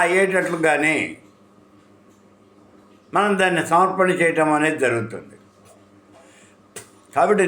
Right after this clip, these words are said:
నివేదన అనేది ఎప్పుడూ కూడా మనం చేసే ప్రక్రియని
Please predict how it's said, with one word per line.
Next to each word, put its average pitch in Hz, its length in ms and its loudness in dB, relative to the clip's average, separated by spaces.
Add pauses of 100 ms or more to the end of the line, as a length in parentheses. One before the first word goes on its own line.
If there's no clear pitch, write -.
నివేదన 214 440 2 (140)
అనేది 185 280 2
ఎప్పుడూ 190 220 0 (140)
కూడా 165 180 2 (1200)
మనం 170 220 -2 (100)
చేసే 185 260 0 (180)
ప్రక్రియని 170 680 2